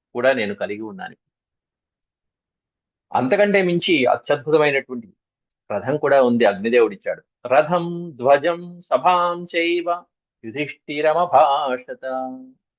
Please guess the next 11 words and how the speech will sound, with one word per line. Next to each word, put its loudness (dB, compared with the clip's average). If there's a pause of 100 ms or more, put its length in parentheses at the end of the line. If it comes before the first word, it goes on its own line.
(380)
రథాన్ని 2 (320)
ప్రాప్తం, 0
పొందాడు, -2
చక్కటి -12
రథాన్ని 0
పొందాడు. -12 (220)
ఎట్లాంటిది? -2 (560)
సధ్వజం, 2
ధ్వజంతో 0
కూడుకుని -4
ఉన్నటువంటిది. -10